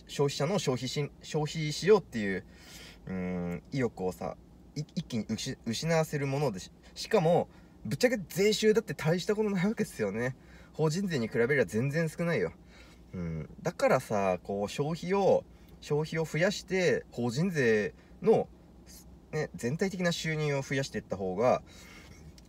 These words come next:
いいんじゃないかなっていうか、まあ、増税して、あの、成功している国なんて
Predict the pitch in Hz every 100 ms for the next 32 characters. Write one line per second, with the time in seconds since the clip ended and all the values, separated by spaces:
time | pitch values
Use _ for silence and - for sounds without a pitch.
0 | - - 165 127 117 117 110 107 110 95
1 | 92 - - 107 - 151 190 208 196 -
2 | 190 185 180 - - - - - - -
3 | - - 123 120 117 - 160 160 156 -
4 | 143 135 135 131 151 139 101 95 85 82